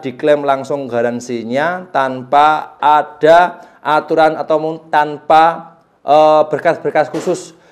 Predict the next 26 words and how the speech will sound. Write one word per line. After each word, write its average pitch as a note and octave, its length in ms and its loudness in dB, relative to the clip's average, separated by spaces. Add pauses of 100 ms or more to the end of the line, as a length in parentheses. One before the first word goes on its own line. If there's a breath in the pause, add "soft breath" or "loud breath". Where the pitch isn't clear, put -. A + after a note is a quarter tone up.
(160 soft breath)
Jadi C#3 240 2
tinggal D#3+ 320 2
lapor C#3+ 320 2
saja D3+ 640 2 (320 loud breath)
di D#3+ 240 -4
timnya D#3 340 -4
Panjasona C#3 460 -4
Official, D#3+ 960 2
keluh D#3 240 0
kesahnya C#3+ 560 -2
apa, F3+ 640 2
bisa C3+ 160 -4
disertakan C3+ 480 -6
dengan C3+ 260 -8
video C#3 480 -4
lengkap C#3 480 0
unboxing, C#3+ 720 -4 (320 loud breath)
nanti D3+ 400 -2
bisa C#3+ 160 -8
langsung C3+ 320 -2
diklaim D3+ 560 -2
untuk C#3 400 -8
garansinya. A2+ 880 -8
Aman F#3+ 480 -2
dan C#3+ 240 -4
pastinya D3 800 -2